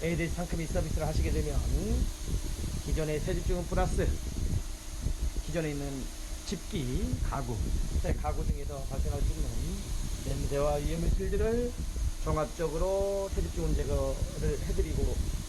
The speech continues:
해드리게 됩니다. 초강력 울트라 에이드 상큼이 서비스는 새집주문 제거왕, 헌집주문 제거왕, 화재 냄새 제거왕, 가죽 소파 냄새 제거왕,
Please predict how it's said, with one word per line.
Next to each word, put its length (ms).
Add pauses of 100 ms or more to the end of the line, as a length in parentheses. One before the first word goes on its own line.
해드리게 340
됩니다. 680 (560)
초강력 360
울트라 840 (180)
에이드 220
상큼이 300 (100)
서비스는 420 (1400)
새집주문 420
제거왕, 880 (500)
헌집주문 680
제거왕, 260 (760)
화재 240
냄새 200
제거왕, 360 (560)
가죽 240
소파 400
냄새 260
제거왕, 340